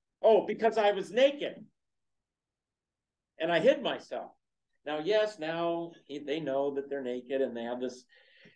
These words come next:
Is that why he was hiding? Maybe part of it.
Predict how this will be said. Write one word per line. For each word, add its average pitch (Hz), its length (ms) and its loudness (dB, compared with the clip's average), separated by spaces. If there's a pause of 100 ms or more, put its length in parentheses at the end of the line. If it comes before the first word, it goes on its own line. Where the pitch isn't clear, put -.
(1300)
Is 113 140 -6
that 147 200 2
why 147 160 2
he 135 140 -2
was 120 240 -4
hiding? 123 460 -4 (1500)
Maybe 139 640 4
part 120 220 4
of 117 120 4
it. 120 180 4